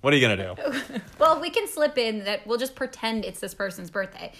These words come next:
Speaker 2: Maybe it'll add a new level of drama to this story.
Speaker 1: Ooh, that could be fun. Also, since this is my birthday episode, I would like to let everyone know what I want for my birthday.
Speaker 2: Okay, what do you want?
Speaker 1: Which is,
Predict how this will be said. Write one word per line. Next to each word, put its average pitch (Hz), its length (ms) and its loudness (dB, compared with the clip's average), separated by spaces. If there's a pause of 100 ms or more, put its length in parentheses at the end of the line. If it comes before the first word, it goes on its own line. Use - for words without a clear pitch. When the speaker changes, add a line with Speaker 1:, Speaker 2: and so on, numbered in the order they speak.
(200)
Speaker 2:
Maybe 226 200 0
it'll 247 160 0
add 214 180 2
a 202 60 -2
new 220 300 0
level 190 320 -2
of 175 220 -6
drama 185 440 -8
to 185 140 -12
this 175 180 -4
story. - 500 -8 (200)
Speaker 1:
Ooh, 233 640 8
that 127 160 6
could 208 80 -4
be 139 80 4
fun. 92 480 -2
Also, 147 640 10 (280)
since 165 260 4
this 156 220 0
is 165 160 6
my 151 120 6
birthday 117 420 6
episode, 101 560 6
I 104 140 4
would 104 160 4
like 107 340 4
to 104 520 4
let 104 180 6
everyone 98 340 2
know 98 200 2
what 95 180 2
I 92 100 0
want 117 480 4
for 98 160 -2
my 90 160 -2
birthday. - 760 -10
Speaker 2:
Okay, 196 440 -6
what 202 140 -8
do 214 60 -4
you 214 80 -4
want? 190 300 -8 (200)
Speaker 1:
Which 127 340 4
is, 131 640 6